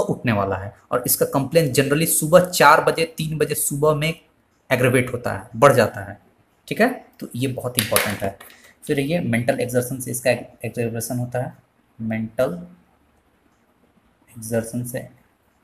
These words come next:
होता है। After eating, खाने के बाद इसका पेट भारी भारी लगने लगता है, Pressure बन जाता है पेट में,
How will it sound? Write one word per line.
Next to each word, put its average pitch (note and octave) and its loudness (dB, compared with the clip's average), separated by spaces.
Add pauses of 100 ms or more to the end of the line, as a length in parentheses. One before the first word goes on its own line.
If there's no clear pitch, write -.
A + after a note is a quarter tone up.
(180)
होता B2 -2
है। - -12 (540)
After C3 -6
eating, C3+ -10 (260)
खाने B2+ 0
के B2+ -8
बाद C3+ -2
इसका B2 -4
पेट B2 -6
भारी A2+ 0
भारी B2 -2
लगने B2 -4
लगता A#2 -8
है, B2 -8 (840)
Pressure B2 -2
बन B2 0
जाता A#2+ -2
है A#2+ -4
पेट B2 -4
में, C#3 -8